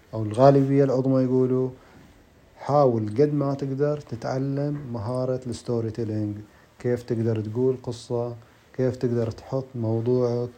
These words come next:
أو أفكارك داخل لفافة قصة"، لأنه بيكون سهل جدا على الجمهور إنه يستقبلها، وبالعكس مو سهل، راح يكونوا انترستد ومهتمين جدا إنهم يستمعوا له. زين،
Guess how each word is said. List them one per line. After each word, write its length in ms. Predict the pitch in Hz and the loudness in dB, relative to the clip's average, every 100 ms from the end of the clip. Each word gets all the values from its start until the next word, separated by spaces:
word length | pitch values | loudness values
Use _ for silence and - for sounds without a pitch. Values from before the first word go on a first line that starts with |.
| - - _ 117 | -20 -20 _ -4
أو 200 | 120 123 | -4 -4
أفكارك 600 | - - 127 131 147 156 - _ _ - | -4 -2 0 2 0 -2 -6 _ _ -10
داخل 720 | 113 123 123 113 123 120 120 117 _ _ _ _ - 143 | -4 -2 -2 -4 -4 -2 -4 -10 _ _ _ _ -18 -8
لفافة 540 | 117 107 123 117 120 - - | -6 -2 0 0 -2 -8 -8
قصة"، 380 | 110 - 107 87 - - - | -8 -8 -10 -10 -16 -20 -8
لأنه 300 | 117 120 120 | -4 -2 -2
بيكون 420 | 113 113 127 120 | -4 -4 -4 -4
سهل 420 | 113 143 139 127 | -2 -2 0 0
جدا 460 | 113 127 120 127 131 - - - - - | 0 -2 -2 -4 -4 -6 -20 -20 -20 -2
على 160 | 123 139 | 4 4
الجمهور 480 | 135 139 127 139 | 6 2 2 0
إنه 140 | 123 123 | 0 -2
يستقبلها، 840 | 123 - 131 135 147 131 151 165 160 - - - _ - | -2 -4 -4 2 2 2 -2 -4 -8 -20 -20 -20 _ -6
وبالعكس 460 | 120 127 143 135 135 | 0 2 2 0 0
مو 120 | 143 | -2
سهل، 440 | 147 131 135 135 | 0 -2 -2 -2
راح 140 | 127 120 | -2 -2
يكونوا 420 | 123 135 131 127 | -2 -2 -2 0
انترستد 600 | 127 131 131 131 - 120 | 0 2 0 0 0 0
ومهتمين 580 | 117 107 123 127 131 120 | 0 -2 -2 2 2 2
جدا 360 | 151 143 147 | 0 2 2
إنهم 400 | 131 127 127 123 | 2 -2 -4 -6
يستمعوا 400 | 113 - 113 107 | -8 -6 -4 -4
له. 260 | 101 101 92 - - _ - _ - - - - _ | -4 -10 -12 -18 -20 _ -20 _ -20 -20 -20 -20 _
زين، 220 | 117 113 | -6 -4